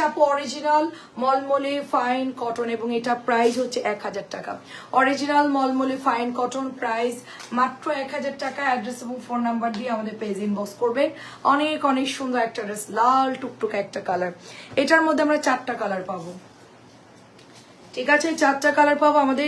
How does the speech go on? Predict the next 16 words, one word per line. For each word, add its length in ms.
ইনবক্স 380
করলে 240
আমরা 140
একদিনের 440
মধ্যে 240
ডেলিভারি 420
করার 260
চেষ্টা 220
করি। 180
আজকে 280
অর্ডার 200
করলে 160
কালকের 360
মধ্যে 240
ইনশাআল্লাহ 360
ডেলিভারি 320